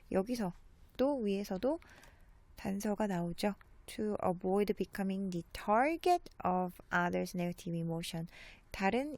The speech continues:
이들의 부정적인 감정의 표적이 되고 싶지 않기 때문에. 그래서 삼 번, the negotiator who looks for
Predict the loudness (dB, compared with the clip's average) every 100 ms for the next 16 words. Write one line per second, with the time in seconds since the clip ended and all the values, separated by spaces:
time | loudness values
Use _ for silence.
0 | -8 -4 0 0 0 -4 -18 -20 -20 -20
1 | -18 -2 4 4 4 -2 -2 -2 -2 -2
2 | -2 -2 -4 -10 -18 -4 -4 0 0 2
3 | 2 2 0 -2 -2 -2 0 -2 -2 -2
4 | -2 0 0 0 0 -2 -4 -6 -12 -14
5 | -4 -2 0 0 4 6 8 6 0 -18
6 | -2 2 4 4 4 4 4 2 0 0
7 | 0 2 2 2 0 -2 2 4 4 4
8 | 2 -2 -4 0 2 4